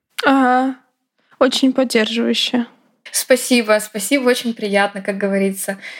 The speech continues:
Speaker 2: Я подошла к этому врачу, и я ей сказала: "У меня снова начинается, вы не будете мне больше останавливать роды?" Она такая: "Если процесс запустился, мы не сможем ничего сделать. Даже если мы тебе будем каждый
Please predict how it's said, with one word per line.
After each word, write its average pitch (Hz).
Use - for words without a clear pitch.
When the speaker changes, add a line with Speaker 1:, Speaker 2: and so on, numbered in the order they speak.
Speaker 2:
Я 254
подошла 285
к 294
этому 262
врачу, 269
и 339
я 254
ей 294
сказала: 247
"У 208
меня 247
снова 262
начинается, 220
вы 220
не 214
будете 262
мне 214
больше 175
останавливать 175
роды?" 180
Она 185
такая: 190
"Если 220
процесс 208
запустился, 208
мы 196
не 202
сможем 196
ничего 180
сделать. 180
Даже 196
если 196
мы 202
тебе 190
будем 190
каждый 190